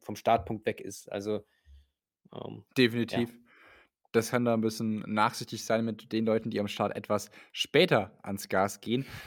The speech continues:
Speaker 2: aber verspricht dann auch gleichzeitig eben vor allem mit dieser Kurve, ja, eine, wie sagt man, ein super spannender Turn eins beim Start. Also, das wird sehr, sehr schwierig, ob da alle Autos heil durchkommen. Bin ich auf jeden Fall sehr, sehr gespannt,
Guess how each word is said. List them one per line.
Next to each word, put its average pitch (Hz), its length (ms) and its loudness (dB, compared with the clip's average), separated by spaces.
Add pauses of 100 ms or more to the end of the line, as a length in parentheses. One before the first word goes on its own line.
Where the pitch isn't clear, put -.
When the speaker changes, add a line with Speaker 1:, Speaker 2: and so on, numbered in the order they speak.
Speaker 2:
aber 123 180 4
verspricht - 440 -2
dann 127 80 0
auch 113 120 0
gleichzeitig 113 720 0
eben 107 220 -6
vor 107 140 -2
allem 120 140 2
mit 107 140 -2
dieser 107 180 0
Kurve, 107 340 -2 (560)
ja, 95 100 -2
eine, - 720 -8 (220)
wie 95 80 -10
sagt 104 180 -2
man, 90 180 -4 (160)
ein 95 300 -2
super 135 360 0
spannender 113 440 2
Turn 107 200 2
eins 107 240 0
beim 101 140 0
Start. - 260 2
Also, 98 140 -2
das 95 180 -6
wird - 180 -6 (400)
sehr, 120 260 6
sehr 170 80 8
schwierig, 131 340 2
ob 110 120 -4
da 120 120 6
alle 120 180 4
Autos 117 260 2
heil 107 160 4
durchkommen. 120 720 0 (560)
Bin 123 100 0
ich 123 160 0
auf 113 100 -4
jeden 127 140 2
Fall 123 140 0
sehr, 120 220 6
sehr 170 120 4
gespannt, 147 600 2